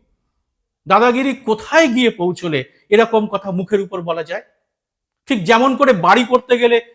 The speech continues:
সিন্ডিকেটের দাদারা এসে আমাদের কাছে নির্মাণ সামগ্রী কিনতে হবে বলে যায়। ডোনাল্ড ট্রাম্প কি আন্দাজ করেছিলেন গৌতম আদানির বিষয়টি তুলে দিলেই নরেন্দ্র মোদীর সব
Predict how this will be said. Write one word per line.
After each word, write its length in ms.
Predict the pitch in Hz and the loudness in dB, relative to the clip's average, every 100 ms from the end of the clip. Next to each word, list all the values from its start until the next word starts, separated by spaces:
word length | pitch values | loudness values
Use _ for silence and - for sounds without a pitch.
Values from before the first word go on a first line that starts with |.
| - | -14
সিন্ডিকেটের 600 | 226 226 214 233 214 190 | -4 -4 -2 -4 -2 -2
দাদারা 360 | 180 180 208 214 | 0 2 4 4
এসে 380 | 208 220 156 - _ | 4 2 -4 -4 _
আমাদের 320 | 165 196 202 202 | 0 2 0 -2
কাছে 320 | 202 196 175 | -4 -4 -4
নির্মাণ 400 | 185 208 214 220 | -4 -2 -2 -2
সামগ্রী 460 | 220 208 185 190 | -4 -8 -6 -10
কিনতে 300 | 185 190 180 | -10 -14 -6
হবে 180 | 196 196 | -2 -2
বলে 220 | 185 190 | -4 -6
যায়। 200 | 185 240 240 _ _ _ _ _ _ _ _ _ _ _ - 151 | -6 -8 -12 _ _ _ _ _ _ _ _ _ _ _ -10 -4
ডোনাল্ড 300 | 214 214 214 | 0 -2 -2
ট্রাম্প 240 | 208 185 | -6 -6
কি 220 | 196 143 _ _ - | -8 -8 _ _ -6
আন্দাজ 380 | 165 202 220 220 | -4 -2 -4 -4
করেছিলেন 540 | 208 214 220 160 104 _ _ 139 | -6 -6 -6 -8 -10 _ _ -2
গৌতম 460 | 175 214 214 214 208 | 2 2 0 -2 0
আদানির 360 | 196 214 214 | -2 -2 -4
বিষয়টি 540 | 175 196 - 202 214 202 | -6 -10 -6 -8 -8 -20
তুলে 340 | - 254 330 | -8 -2 0
দিলেই 340 | 277 214 113 90 _ _ _ - | 0 0 -2 -8 _ _ _ -6
নরেন্দ্র 420 | 175 190 190 185 | -4 -4 -4 -6
মোদীর 320 | 185 180 185 - _ _ _ | -4 -6 -6 -10 _ _ _
সব 380 | - - 240 | -18 -2 2